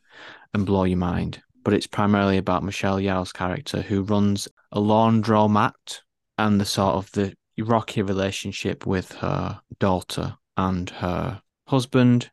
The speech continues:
'cause they, they're maybe going through a divorce, but they're also being audited by the I R S. But then in the multiverse that Michelle Yeoh eventually gets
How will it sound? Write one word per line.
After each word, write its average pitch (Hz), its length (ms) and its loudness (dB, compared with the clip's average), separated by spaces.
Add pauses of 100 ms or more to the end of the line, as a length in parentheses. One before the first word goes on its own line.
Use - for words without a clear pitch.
(100)
'cause 98 180 -6
they, 95 160 -2 (360)
they're 95 220 0
maybe 98 320 0
going 92 180 2
through 92 140 -4
a 90 40 -2
divorce, 101 500 0 (340)
but - 120 -6
they're 104 120 2
also - 220 -2
being 95 200 0
audited 92 440 -2
by 92 200 -2
the - 120 -4
I 92 180 -2
R 92 120 -2
S. 98 240 -4
But - 200 -4
then 101 200 2
in 107 220 2
the 104 120 2
multiverse 104 1120 2 (200)
that 92 120 -6
Michelle 101 300 -2
Yeoh 98 240 0
eventually 95 380 -4
gets - 340 -4